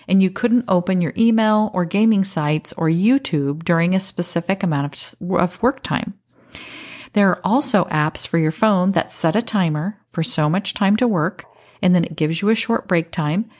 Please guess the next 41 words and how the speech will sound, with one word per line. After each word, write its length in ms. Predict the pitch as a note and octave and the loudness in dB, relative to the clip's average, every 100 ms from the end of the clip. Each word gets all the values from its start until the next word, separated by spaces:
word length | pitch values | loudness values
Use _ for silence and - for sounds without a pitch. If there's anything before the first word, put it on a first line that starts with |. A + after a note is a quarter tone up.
| _ | _
and 160 | G3+ F#3+ | 2 2
then 140 | F#3 | 2
back 260 | E3 C3+ - | 0 -2 -4
to 120 | G#3 | -2
work 260 | F3 D#3 - | 0 -2 -2
for 160 | E3+ F3+ | 0 0
a 40 | |
specific 600 | - - E3 D3 D3+ D3+ | -2 -4 -4 -2 -4 -2
amount 240 | D#3+ C#3+ D#3 | -2 -2 -4
of 80 | |
time 300 | - A#3+ C#4+ | -2 0 2
again. 340 | G3+ - - F#3 _ _ _ _ _ _ - - _ - | 2 -2 -6 -8 _ _ _ _ _ _ -20 -20 _ -6
Technology 680 | D4+ - E3 F3+ F#3+ D3+ | -2 2 2 2 0 -2
is 100 | D3 | -2
amazing, 640 | C#3+ C#3 E3 G3 D#2 - - - - - - | -4 -2 0 0 -2 -8 -12 -18 -20 -8 0
and 140 | G#3 | 2
you 100 | A#3+ | 2
should 220 | D4+ E4 | 2 0
be 100 | D#4 | 0
finding 400 | B3+ G3+ G#3 G3+ | 0 2 2 2
apps 420 | D#3 F3+ F#3 - - | 2 0 -2 -4 -2
that 120 | F3 | 0
help 300 | F3+ F3+ - | 0 -2 -2
you 60 | |
stay 360 | G3 - F3+ G3 | -4 0 0 0
on 200 | G#3 A#3 | 0 0
task 460 | A3 D3+ D#3+ - F3+ | 0 -2 -4 -4 -2
and 140 | E3 | -2
stay 200 | - E3 | 0 -2
organized. 680 | - E3+ D#3+ C#3 - - - _ _ _ _ F#3+ | -2 -2 -4 -6 -8 -10 -12 _ _ _ _ 0
There 200 | G3 E3 | 2 2
are 60 | |
many 340 | D#3+ A3+ C#4+ D3+ | 2 4 4 0
of 160 | C#3 | -2
them, 300 | - - G3 - _ _ | -6 -4 -6 -10 _ _
and 120 | F#3 | 0
I'm 120 | F#3 F#3 | 2 2
sure 240 | - B3+ | 2 2
you 140 | C4 | 2
can 220 | G3 F3 E3 | 2 0 -2
find 460 | E3 E3+ F3 F3 | 0 0 0 -2